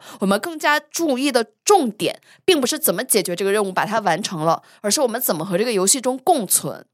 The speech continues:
那到这儿我们就可以分一下任务的类型了。从我一开始说的那个，无论是我们大学期间的考试，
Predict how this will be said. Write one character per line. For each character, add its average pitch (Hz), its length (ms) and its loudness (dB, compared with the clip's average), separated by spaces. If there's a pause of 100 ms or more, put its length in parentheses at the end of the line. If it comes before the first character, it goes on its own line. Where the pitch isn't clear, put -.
(360)
那 330 100 -4
到 302 160 -2
这 311 120 -6
儿 269 140 0
我 165 80 -4
们 185 80 -12
就 220 80 0
可 208 140 -2
以 214 60 2
分 220 180 -6
一 - 20 -6
下 226 160 2
任 226 100 -2
务 214 80 -4
的 208 120 0
类 220 140 0
型 151 260 -4
了。 151 160 -10 (240)
从 277 180 -4
我 285 100 4
一 247 140 -2
开 262 180 0
始 190 200 -4
说 202 260 0
的 196 140 4
那 185 180 0
个， 127 220 -4 (100)
无 190 140 -2
论 247 120 -2
是 247 140 0
我 190 60 0
们 156 120 -4
大 214 200 0
学 202 120 -6
期 190 160 -6
间 214 140 2
的 202 80 0
考 160 180 -8
试， - 320 -2